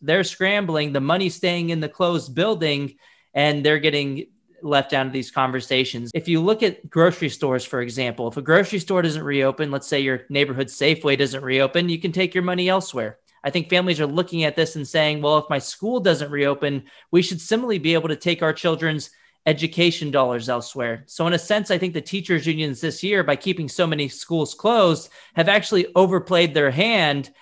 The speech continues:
and started to provide free advertising for school choice during School Choice Week, because families are amped up right now and fired up. And, and legislators all across the nation, including in Missouri and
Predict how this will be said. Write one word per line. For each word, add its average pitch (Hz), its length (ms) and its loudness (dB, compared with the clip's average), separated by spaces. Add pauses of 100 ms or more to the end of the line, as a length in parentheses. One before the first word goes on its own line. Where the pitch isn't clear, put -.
(140)
and 143 140 -2
started 185 320 4
to 170 60 2
provide 175 500 2
free 202 340 -2
advertising 147 800 2
for 160 160 0
school 175 320 -2
choice 175 460 2
during 185 460 0
School 185 280 0
Choice 190 420 0
Week, 139 380 -2 (260)
because 151 300 0
families 160 380 2
are 143 120 0
amped 139 300 0
up 127 160 -2
right 131 160 -4
now 127 220 0
and 120 140 -6
fired 131 280 4
up. 127 260 -2 (380)
And, 135 260 0
and 131 260 -6
legislators 160 640 2
all 165 240 4
across 160 360 2
the 139 80 -4
nation, 143 340 -2
including 151 400 -2
in 143 140 -2
Missouri 139 500 2
and 127 160 -2